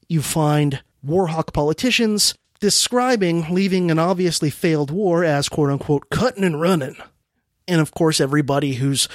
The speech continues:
lost a friend in that war feels like, "Oh, the sacrifice was in vain if victory is not achieved." And so you end up staying in a war that you cannot win for fifteen years,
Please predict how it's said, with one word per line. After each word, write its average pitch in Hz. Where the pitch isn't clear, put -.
lost 123
a -
friend 247
in 226
that 208
war 180
feels 160
like, 139
"Oh, 143
the 131
sacrifice 131
was 127
in 131
vain 180
if 156
victory 156
is 139
not 143
achieved." 151
And 139
so -
you 139
end 202
up 208
staying 165
in 147
a 127
war 143
that 139
you 139
cannot 160
win 165
for -
fifteen 160
years, 165